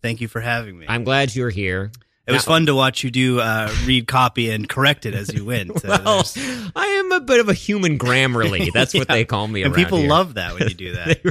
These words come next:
Speaker 2: really, they really
Speaker 1: Yeah.
Speaker 2: do. It's my most sociable
Speaker 1: Yeah.
Speaker 2: skill.
Speaker 1: Yeah, yeah. I've got a lot of friends that way, I bet.
Speaker 2: <laughs> Yes. People are like, "Wow, you know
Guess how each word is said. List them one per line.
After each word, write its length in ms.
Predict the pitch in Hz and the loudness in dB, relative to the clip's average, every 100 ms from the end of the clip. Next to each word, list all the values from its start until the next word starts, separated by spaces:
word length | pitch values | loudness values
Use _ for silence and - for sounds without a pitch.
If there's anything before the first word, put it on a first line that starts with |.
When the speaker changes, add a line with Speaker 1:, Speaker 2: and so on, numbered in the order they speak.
| - | 0
Speaker 2:
really, 300 | 190 - 180 - - | -2 0 -4 -4 -4
they 180 | 151 - | -2 -2
really 280 | 165 156 131 | 0 0 0
Speaker 1:
Yeah. 60 | |
Speaker 2:
do. 260 | 113 98 82 - - - 147 | 0 -2 -4 -12 -20 -4 0
It's 260 | 156 - | 2 0
my 260 | 135 143 143 | 0 2 2
most 460 | 139 156 165 - - | 4 2 2 -4 -8
sociable 760 | - 127 - 123 117 107 101 - - | -2 0 0 -2 0 0 -2 -4 -4
Speaker 1:
Yeah. 180 | 139 117 | 0 2
Speaker 2:
skill. 380 | 107 82 64 - | 2 2 -2 -6
Speaker 1:
Yeah, 160 | 113 104 | -6 -6
yeah. 200 | 98 101 | -8 -10
I've 120 | 113 | -4
got 80 | 135 | 2
a 20 | |
lot 120 | 151 | 2
of 80 | 143 | 2
friends 360 | 147 127 120 | 2 2 0
that 200 | 104 92 | -2 -6
way, 180 | 87 87 | -6 -8
I 60 | 87 | -8
bet. 240 | 82 - | -4 -2
Speaker 2:
<laughs> 180 | 214 - | -4 -2
Yes. 360 | - - - - | -4 -4 -14 -12
People 380 | 240 233 202 175 | -8 -6 -2 0
are 40 | 151 | 0
like, 160 | 127 | -2
"Wow, 220 | 110 175 131 | -2 0 0
you 140 | 135 | 0
know 480 | 139 135 131 123 | 0 0 2 0